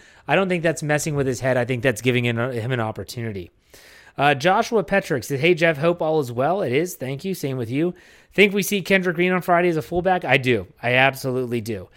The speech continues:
And let's finish this up. Three from Is George Pickens Really Him? "Since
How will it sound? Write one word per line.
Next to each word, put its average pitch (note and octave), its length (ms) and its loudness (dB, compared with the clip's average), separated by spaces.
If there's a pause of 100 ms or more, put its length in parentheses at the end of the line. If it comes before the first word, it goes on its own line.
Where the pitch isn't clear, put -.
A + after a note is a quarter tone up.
(280)
And C#3 120 -4
let's G3 180 0
finish G3 240 0
this F3+ 140 -2
up. D#3 140 0
Three D#3+ 500 0 (240)
from D3 240 0
Is C#3 160 0
George D#3+ 360 0
Pickens D#3 380 -2
Really D3 300 0
Him? A2 420 -4 (300)
"Since G#3 360 2